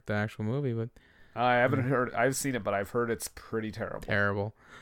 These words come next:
Speaker 1: And meanwhile, at the Gauss cave,
Speaker 2: <laughs> Yes.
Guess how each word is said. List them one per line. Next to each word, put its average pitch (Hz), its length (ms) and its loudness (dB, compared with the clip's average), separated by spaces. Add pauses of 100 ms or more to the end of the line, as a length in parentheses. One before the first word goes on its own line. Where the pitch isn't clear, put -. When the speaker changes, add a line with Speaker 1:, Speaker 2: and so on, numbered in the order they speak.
(460)
Speaker 1:
And 151 380 6
meanwhile, 220 880 10 (200)
at 220 360 10
the 185 160 8
Gauss 208 400 10
cave, 156 680 8 (460)
Speaker 2:
<laughs> - 600 -4
Yes. 175 880 10